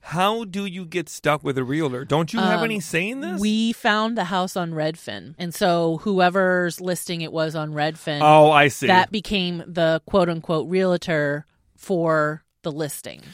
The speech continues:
Speaker 1: Yeah, I
Speaker 2: Right?
Speaker 1: hate all of this.
Speaker 2: Um,
Speaker 1: <laughs> The
Speaker 2: yeah.
Speaker 1: system is so
Speaker 2: But, I mean, we were lucky. We had been through it before. We
Speaker 1: Yeah.
Speaker 2: had really good support with the people that we knew before. You know, we were, we were very lucky in that regard.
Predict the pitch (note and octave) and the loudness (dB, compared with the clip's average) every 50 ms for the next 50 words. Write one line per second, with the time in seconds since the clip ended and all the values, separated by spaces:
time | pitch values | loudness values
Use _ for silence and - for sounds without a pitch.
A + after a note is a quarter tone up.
0 | - - _ _ _ _ _ - C3+ C3+ C3+ C3 - - D3 D#3+ E3+ D3+ C#3+ B2+ | -20 -20 _ _ _ _ _ -6 -4 -2 -2 0 0 -2 -2 0 -2 -2 -2 -2
1 | A#2 B2 B2 A#2+ B2+ B2 A2 G#2+ - G3+ G3 F#3 F#3 F3 F#3+ E3 D#3 - G4 - | -2 -2 -2 -2 -4 -6 -6 -4 0 0 2 4 6 6 6 6 8 6 6 6
2 | - - F4 D#4+ C4 A3 A#3 A3+ A#3 A3 G#3 G3+ G3+ G3+ G3 F#3+ - - A3+ G#3+ | 6 6 4 4 6 4 4 6 6 8 8 8 8 6 6 4 4 2 0 -4
3 | E3 - - - G3 F#3+ F#3+ D#4 D#4 - D4 D#4 D#4 D#4 D4 D4 D#4+ E4 E4+ E4 | -6 -6 -4 0 0 4 6 6 6 6 4 0 0 -2 -2 0 0 2 2 2
4 | D4 D4 C#4+ C#4 - C4 B3 A#3+ A3 G3 F3+ - C#4 C#4+ C4+ - C#4+ C4+ B3+ - | 2 0 0 -2 -4 -6 -4 -2 -2 -2 -2 -4 -6 -6 -6 -6 -8 -8 -8 -10
5 | A#3 - - A#3 A3+ G#3+ G#3+ G3+ - - - G#3+ G#3 G#3 G#3+ G#3+ G#3 G#3+ A3 A3+ | -14 -12 -6 -4 -2 -2 -2 -2 -2 -2 0 0 0 0 0 -2 -4 -4 -2 -2
6 | A3+ G#3+ - A3 G#3 F#3+ - - G3+ - - G3 F#3+ G3 F#3+ - - F#3+ F3+ - | -4 -4 -4 -6 -6 -4 -8 -10 -10 -8 -6 -4 -2 -2 -2 -4 -6 -10 -12 -12
7 | - F3 - G3 F3+ - F#3 F3+ F3 F3 - - F3 E3+ E3+ E3 E3 E3 E3 E3 | -14 -14 -14 -14 -12 -10 -10 -8 -6 -8 -8 -8 -10 -10 -10 -10 -10 -10 -12 -12
8 | E3+ E3+ - _ E3 D#3+ E3 D#3 D#3 D#3+ E3 D#3+ - F3+ F#3 E3+ E3 E3 F3+ G3 | -14 -16 -14 _ -10 -8 -6 -6 -6 -6 -8 -10 -10 -10 -10 -8 -8 -6 -4 -4
9 | G3 F#3+ F#3+ F#3+ - G3 G#3+ G#3+ G3 F#3+ G#3+ G#3 G#3 G3 F#3+ F#3 F3 E3+ - F3+ | -4 -4 -4 -4 -6 -4 -4 -4 -2 -2 -2 -2 -2 -2 -2 -4 -6 -6 -8 -12
10 | E3 D#3+ D#3 D3+ D3 C#3+ C#3+ - C#3+ D3+ - D3 C#3 C#3+ C#3 C#3 | -12 -10 -10 -10 -10 -12 -12 -14 -16 -16 -14 -12 -12 -12 -12 -14